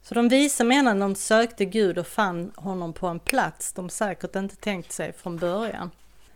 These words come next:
Så kanske berättelsen handlar om hur vi lever våra liv, speciellt om vi säger oss vara kristna,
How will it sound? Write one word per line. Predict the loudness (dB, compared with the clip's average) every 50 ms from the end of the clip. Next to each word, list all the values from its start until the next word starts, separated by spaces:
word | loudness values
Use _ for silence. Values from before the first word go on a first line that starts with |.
| -20 -20 -20 -20 _ -20 _
Så | -8 -6 -4
kanske | 0 4 4 4 4 2 0
berättelsen | 0 2 4 4 4 4 2 -2 -4 -4 -2 -4 -4 -2
handlar | 0 0 0 0 0 0 0 0 0 -2 -4 -8 _ -20 -20 _ _ _ _ _ _ -20 _ _ _ -14 -6
om | -2 -2 0 0
hur | 0 0 0 0
vi | 2 2 2 2 4
lever | 2 2 2 2 2 0 -2
våra | -2 0 0 0 -2 -2
liv, | -2 0 -2 -2 -4 -6
speciellt | -8 -8 -4 -2 0 0 4 6 8 8 8 6 4 4
om | 2 2 2
vi | 2 0
säger | 0 2 2 2 2 4 2 2 2
oss | 0 -2 -2 -2 2
vara | 4 6 6 6 4 0 -2
kristna, | -2 -2 -4 -2 -2 -4 -8 -8 -8 -8 -8 -8